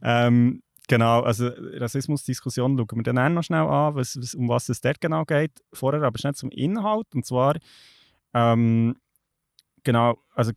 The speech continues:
Geschichte dreht sich eigentlich um Jim Knopf, der als Findelkind mit der Post auf der Insel Lummerland ankommt. Und, ähm, in Lummerland, dort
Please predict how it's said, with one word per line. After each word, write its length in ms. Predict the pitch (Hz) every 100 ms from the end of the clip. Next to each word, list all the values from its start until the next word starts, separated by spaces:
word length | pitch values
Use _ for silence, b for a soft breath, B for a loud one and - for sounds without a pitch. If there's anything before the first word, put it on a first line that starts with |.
| _
Geschichte 520 | - - 170 143 - -
dreht 240 | 131 123
sich 100 | -
eigentlich 160 | 143 147
um 140 | 120 -
Jim 180 | 147
Knopf, 360 | - 139 185 -
der 200 | 120 120
als 280 | 113 113 -
Findelkind 840 | 127 160 185 - 165 170 170 - _ _ _ -
mit 260 | 120 -
der 80 | - - _ _
Post 560 | 113 180 - - - - -
auf 260 | 127 - -
der 160 | 131 -
Insel 500 | 123 147 139 127 -
Lummerland 1040 | 120 123 143 135 120 113 127 127 - - - _ _ _ _ _
ankommt. 840 | 107 151 - 120 170 269 _ - _ _ b b b b b b b _
Und, 280 | 120 120 123
ähm, 500 | 117 117 117 120 - _
in 140 | - 117
Lummerland, 720 | 131 165 165 160 175 151 - _ _
dort 180 | 131